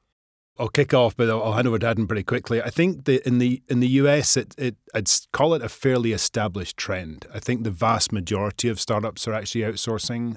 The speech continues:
Uh, who they, who and what they outsource to, I think, does vary.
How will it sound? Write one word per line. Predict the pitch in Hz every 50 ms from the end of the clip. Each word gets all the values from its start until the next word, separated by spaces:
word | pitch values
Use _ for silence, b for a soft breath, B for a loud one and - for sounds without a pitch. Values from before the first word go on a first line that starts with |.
| - _ -
Uh, | 117 107 95 90 - _ _ - -
who | - 135 139 135
they, | 127 117 113 110 - _ _ - -
who | - 135 139 139
and | 123 110 101 -
what | - 98 90 90
they | 95 104
outsource | - - 107 107 90 - - 107 87 80 - - -
to, | - - 175 175 120 92 80 76 - _ -
I | 104
think, | 95 - 110 101 90 92
does | 90 117 107 101 90 80
vary. | 85 87 95 87 78 78 - -